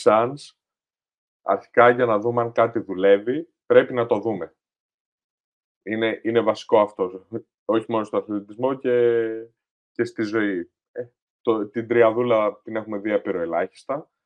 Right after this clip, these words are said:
Μάλιστα κιόλας είχα κάνει ένα tweet αν θα καταφέρουν να παίξουν περισσότερα παιχνίδια από την άλλη μαγική τριάδα, Harden, Irving, ε,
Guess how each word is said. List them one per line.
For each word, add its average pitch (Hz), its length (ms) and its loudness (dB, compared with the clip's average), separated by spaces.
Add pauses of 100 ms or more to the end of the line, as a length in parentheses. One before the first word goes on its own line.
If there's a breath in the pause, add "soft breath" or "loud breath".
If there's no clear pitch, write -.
(160)
Μάλιστα - 340 -4
κιόλας 113 220 -6
είχα 113 160 -2
κάνει 113 220 -2
ένα 110 220 -6
tweet 107 220 -2
αν 107 160 -6
θα 110 80 -12
καταφέρουν 101 400 -8
να 101 100 -6
παίξουν 101 300 -8
περισσότερα 95 440 -8
παιχνίδια 92 400 -10
από 85 140 -12
την 92 180 -10
άλλη 92 220 -2
μαγική 87 380 -10
τριάδα, 85 640 -8 (380)
Harden, 98 440 0
Irving, 90 560 -6 (140)
ε, 78 100 -10